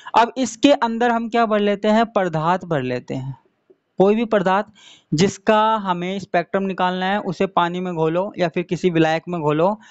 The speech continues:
और इसमें भर दो ट्यूब में। ट्यूब,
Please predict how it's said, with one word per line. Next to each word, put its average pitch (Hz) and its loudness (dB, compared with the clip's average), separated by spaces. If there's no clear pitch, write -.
और 180 2
इसमें 180 -2
भर 143 -4
दो 123 -6
ट्यूब 139 -2
में। 123 -6
ट्यूब, 226 4